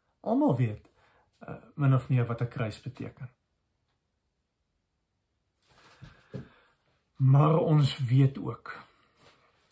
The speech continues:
dat as ons sê die kruis is belangrik in ons lewens, dan simboliseer dit iets baie meer as net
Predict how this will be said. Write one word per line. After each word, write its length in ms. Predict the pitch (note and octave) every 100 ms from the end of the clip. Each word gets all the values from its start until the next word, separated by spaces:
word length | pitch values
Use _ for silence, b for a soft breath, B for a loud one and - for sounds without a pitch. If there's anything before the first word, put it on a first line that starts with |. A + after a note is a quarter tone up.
| -
dat 480 | D3 C3+ C3+ C#3 C#3
as 220 | D#3 C3+
ons 360 | D3+ C#3 C3+ -
sê 220 | E3+ C#3+
die 180 | C3+ C#3
kruis 400 | - D#3 C#3+ C3+
is 140 | C3+
belangrik 520 | - B2 A#2+ C3+ B2+ C#3
in 120 | C3+
ons 240 | B2 -
lewens, 540 | B2 A2+ B2 B2 A#2 -
dan 200 | A#2+ B2
simboliseer 960 | - D#3 C3+ C3+ B2 - - D3 C#3+
dit 200 | C3 A#2+
iets 280 | - C3+ -
baie 440 | B2+ B2 B2+ D3+
meer 480 | D3 C3 B2 A2+ -
as 260 | - A#2+ -
net 400 | B2 B2 - _